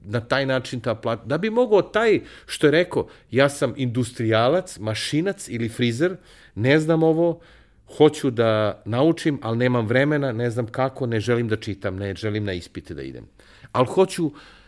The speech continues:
know-how iz unutrašnjosti scene da dobijem.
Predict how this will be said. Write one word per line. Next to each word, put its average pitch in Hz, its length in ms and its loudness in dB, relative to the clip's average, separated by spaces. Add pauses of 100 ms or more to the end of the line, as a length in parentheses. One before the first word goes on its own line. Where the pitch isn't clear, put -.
(380)
know-how 139 920 4
iz 123 220 -4 (100)
unutrašnjosti 175 1000 0
scene 156 560 2
da 120 140 0
dobijem. 101 580 0